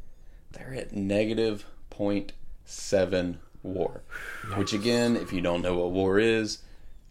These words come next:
just listen to the exhale of Bradley, listen to the yikes of Joseph, and I think you'll kind of get, you, you'll get the vibe.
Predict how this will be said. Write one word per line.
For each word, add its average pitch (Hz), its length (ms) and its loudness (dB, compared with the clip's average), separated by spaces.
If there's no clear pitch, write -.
just 92 280 0
listen 101 340 6
to 95 120 -2
the 92 160 4
exhale 98 720 2
of - 180 -6
Bradley, 104 440 6
listen 101 340 0
to 104 100 -8
the 95 180 -2
yikes 92 360 4
of 92 100 -6
Joseph, 104 420 2
and 95 140 2
I 95 40 0
think 113 280 2
you'll 104 140 4
kind 104 240 0
of 90 180 -4
get, 92 320 0
you, 98 260 -2
you'll 120 300 8
get - 240 2
the 98 80 0
vibe. - 360 -6